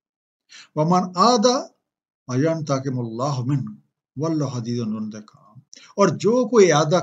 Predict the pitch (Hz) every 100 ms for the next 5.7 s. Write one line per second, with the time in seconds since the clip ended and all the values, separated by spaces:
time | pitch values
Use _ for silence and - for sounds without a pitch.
0 | 175 233 220 120 - _ _ _ _ _
1 | _ _ _ _ _ - 165 143 135 139
2 | 156 120 117 156 226 214 - 160 117 110
3 | 107 98 - _ _ _ _ _ _ _
4 | _ _ - 107 104 - 110 117 120 -
5 | 156 151 - 113 98 98